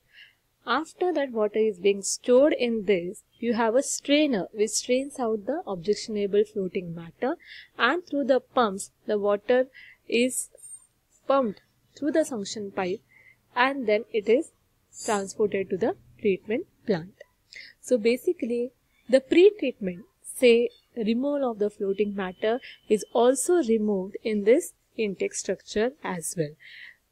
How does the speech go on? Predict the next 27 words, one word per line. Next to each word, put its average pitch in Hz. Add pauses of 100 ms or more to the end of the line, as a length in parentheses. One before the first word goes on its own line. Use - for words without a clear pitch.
(120)
These 247
penstocks 247
are 196
also 170
provided 254
with 247
the 240
screens, 285 (220)
and 247
this 240
strainer 226
also 226
helps 202
in 262
removing 185
those 254
impurities. 190 (2250)
Now, 165 (680)
next 285
is 302 (100)
screening. 165 (420)
When 262
your 254
water 208
reaches 226
the 240
in-, 220